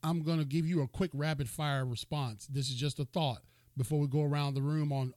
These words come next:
on rebuttals to Charles's, uh, statement. Uh,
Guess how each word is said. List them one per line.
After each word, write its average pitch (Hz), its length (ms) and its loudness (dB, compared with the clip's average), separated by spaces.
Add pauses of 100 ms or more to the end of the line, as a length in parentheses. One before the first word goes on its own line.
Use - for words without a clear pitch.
on 139 200 -2
rebuttals 135 500 0
to 131 120 -2
Charles's, 123 680 -2 (380)
uh, 127 340 0
statement. 123 520 0 (1160)
Uh, 131 640 2